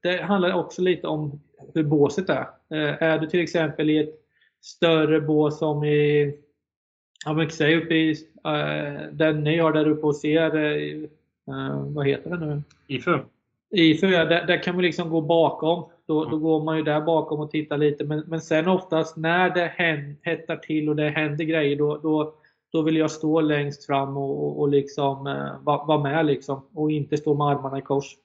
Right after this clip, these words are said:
Speaker 1: Eh, så att det, det händer lite vilken hall du är i, lite vad, vad du vill skicka för signaler och, och, och så liksom.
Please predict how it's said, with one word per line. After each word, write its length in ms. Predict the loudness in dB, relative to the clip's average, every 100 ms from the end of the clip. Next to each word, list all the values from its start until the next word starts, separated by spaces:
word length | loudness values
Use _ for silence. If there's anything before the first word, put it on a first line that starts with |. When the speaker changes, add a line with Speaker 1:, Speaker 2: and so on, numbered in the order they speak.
| _ _ -10
Speaker 1:
Eh, 260 | -8 -10 -14 _ -20 -4
så 100 | 0
att 60 | 4
det, 220 | 4 6
det 100 | 6
händer 440 | 6 4 0 -2
lite 300 | 4 4 2
vilken 240 | -4 -4 -2
hall 220 | -2 0
du 200 | 0 0
är 60 |
i, 160 | -2 -2
lite 320 | 0 -2 -4
vad, 320 | -4 -2 -2
vad 180 | -4 -2
du 100 | -2
vill 320 | -2 -2 -4 -4
skicka 260 | -6 -4
för 80 | -6
signaler 640 | -6 -4 -4 -2 -2 -2 0
och, 380 | 0 -2 -8
och, 140 | -6 -4
och 80 | -4
så 160 | -4
liksom. 280 | -4 -8